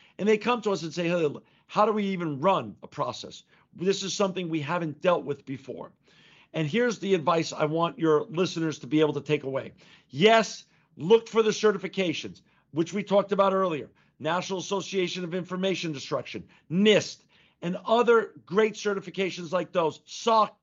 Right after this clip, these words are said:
two, critical, soc two. But don't believe a website. Just because they say they do it on a website, you and I know, Mark, anyone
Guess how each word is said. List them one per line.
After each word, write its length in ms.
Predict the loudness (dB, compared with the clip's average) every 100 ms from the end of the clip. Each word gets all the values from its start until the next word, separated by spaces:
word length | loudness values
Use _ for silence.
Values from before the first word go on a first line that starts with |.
| -10
two, 400 | -4 -4 -4 -10 _ _
critical, 760 | 0 2 2 0 -2 -6 -6 _ _ _
soc 480 | -16 -6 0 0 0
two. 400 | -10 -4 -4 -6 _ _ _ _ _
But 380 | 2 4 2 -4 _ _ _ _ _ _ _ _
don't 400 | -2 0 0 -6 -6
believe 480 | -6 -4 -6 -6 -6
a 100 | -4
website. 640 | 0 0 -2 -12 -12 -12 _ _ _ _ _ -2
Just 300 | 0 0 -6
because 320 | -2 -2 0
they 140 | -4
say 220 | 0 0
they 140 | 2 0
do 180 | -2 -2
it 60 |
on 140 | -2 -2
a 60 |
website, 500 | 0 0 2 2 2 -6 _ _ _ -10
you 180 | -4 2
and 80 |
I 100 | 2
know, 220 | 4 4 4
Mark, 340 | 4 2 0 _ _ -10
anyone 600 | -6 -6 -4 -4 -4